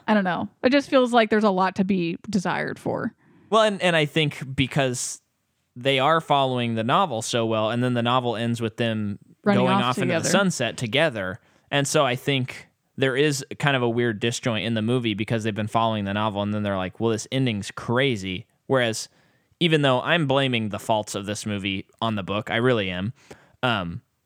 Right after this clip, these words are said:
Speaker 2: it feels like maybe in the book he is leading up to that. And
Speaker 1: Yeah.
Speaker 2: so then, even if it's not satisfying 'cause you didn't like it, it's still, like, a satisfying ending. Whereas this is, like, it's leading up to that, and then it's like, "Well, that ending's stupid," and then,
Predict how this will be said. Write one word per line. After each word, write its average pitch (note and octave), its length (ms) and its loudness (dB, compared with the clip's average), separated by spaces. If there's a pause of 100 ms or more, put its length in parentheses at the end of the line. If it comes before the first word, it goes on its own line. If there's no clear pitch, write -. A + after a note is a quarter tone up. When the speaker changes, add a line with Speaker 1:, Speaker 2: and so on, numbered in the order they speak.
(440)
Speaker 2:
it A#2 100 -4
feels C3+ 280 4
like A2 180 -2
maybe C3 340 2
in A2 100 0
the G#2 60 -2
book C3+ 260 2
he B2 220 0
is A#2 180 -2
leading A2+ 340 0
up A#2 180 -6
to G#2+ 120 -6
that. F#2+ 320 -2 (500)
And B2 140 0
Speaker 1:
Yeah. - 60 -2
Speaker 2:
so C3 160 4
then, A#2+ 360 0 (640)
even C#3 240 2
if B2+ 140 -2
it's A#2+ 220 -4
not A#2+ 240 -2
satisfying A#2 480 -2
'cause A#2+ 140 -10
you G#2+ 60 -4
didn't G2 180 -4
like G2+ 240 -2
it, G#2+ 80 -2
it's G2+ 140 -8
still, A2+ 160 0
like, F#2+ 200 -6
a F#2 80 -8
satisfying F#2 640 -4
ending. D#3 340 0 (380)
Whereas A#2 260 0
this B2+ 180 0
is, A2+ 120 -2
like, G#2 200 -4
it's A#2+ 180 -6
leading C#3+ 320 2
up D#3+ 220 0
to B2+ 140 -2
that, G2+ 320 -4
and B2+ 180 0
then A#2 120 0
it's G#2+ 160 -6
like, G2 320 -6 (280)
"Well, E3 120 -2
that F#3+ 160 2
ending's G3+ 300 0
stupid," A3+ 600 -2
and C3+ 200 0
then, A#2 360 -2